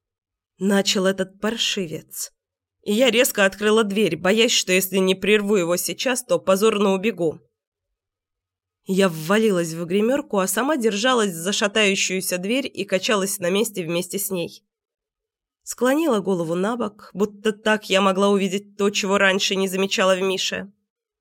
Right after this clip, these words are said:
Его змеиную суть. Он, словно анаконда, оплел меня, шипя о своей неядовитости, а сам заглотил целиком усыпленную любовью и приготовился переваривать.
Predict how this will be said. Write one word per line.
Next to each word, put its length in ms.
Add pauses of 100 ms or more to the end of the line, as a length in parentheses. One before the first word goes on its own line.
(420)
Его 300
змеиную 640
суть. 480 (1200)
Он, 320
словно 520
анаконда, 880
оплел 460
меня, 340
шипя 400
о 40
своей 360
неядовитости, 1080 (680)
а 100
сам 260
заглотил 580
целиком 840
усыпленную 720
любовью 680 (420)
и 140
приготовился 840
переваривать. 920